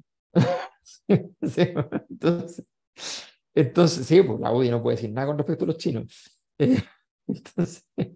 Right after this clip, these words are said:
eh, entonces, en ese contexto, volvamos a la puerta de Allende. Lo interesante es que la puerta de la oea con la figura de Allende es, eh,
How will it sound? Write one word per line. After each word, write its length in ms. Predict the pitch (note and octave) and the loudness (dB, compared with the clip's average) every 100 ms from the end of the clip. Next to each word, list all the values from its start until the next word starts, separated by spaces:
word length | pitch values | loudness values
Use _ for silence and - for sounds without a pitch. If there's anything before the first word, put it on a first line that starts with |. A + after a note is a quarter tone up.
| - - _ _ _ _ | -20 -20 _ _ _ _
eh, 880 | - C#3 B2+ B2 B2 A#2+ A#2+ A#2+ - - | 2 4 4 4 2 0 -2 -4 -8 -8
entonces, 580 | - G3+ D4 E3 - - - _ | -2 0 0 0 -2 -8 -12 _
en 120 | G3+ B3 | -4 -2
ese 160 | C#4 | -2
contexto, 720 | C4 G3 F3 - - E3 - - | -4 -4 -4 -4 -6 -6 -6 -4
volvamos 420 | C3+ C#3 D#3 E3+ | 0 4 4 4
a 60 | |
la 160 | E3 D#3+ | 2 2
puerta 380 | E3+ E3+ F3 E3+ | 0 0 0 0
de 40 | E3 | 0
Allende. 420 | C#3+ C3 D3 - _ - _ _ _ _ _ _ _ _ _ _ _ _ - | -2 -4 -8 -10 _ -20 _ _ _ _ _ _ _ _ _ _ _ _ 2
Lo 100 | D#3+ | 2
interesante 600 | D#3+ F#3+ F#3 F#3 A#3+ C#4 | 6 4 4 2 0 0
es 40 | |
que 80 | - | 0
la 160 | D#3+ G#3 | 0 2
puerta 640 | G#3+ - G#3+ G#3 - - - | 0 0 -6 -6 -10 -16 -6
de 140 | D3+ | 0
la 100 | D3+ | 4
oea 580 | D#3+ F#3 F3+ D3 D#3+ - - | 6 6 6 4 -2 -8 -6
con 320 | C#3 C3+ C3+ | -4 -2 -2
la 140 | C3 | -2
figura 380 | B2 C3+ D3+ D3+ | -2 0 2 4
de 40 | D3 | 4
Allende 640 | D3 C#3 C3+ C#3 F3 - _ _ _ _ | 4 2 0 -4 -6 -8 _ _ _ _
es, 640 | E3+ G#3 - - - - _ _ _ _ _ _ | 2 2 2 -14 -20 -20 _ _ _ _ _ _
eh, 520 | D#3 D3 D3 C#3+ C#3+ | 0 2 4 2 0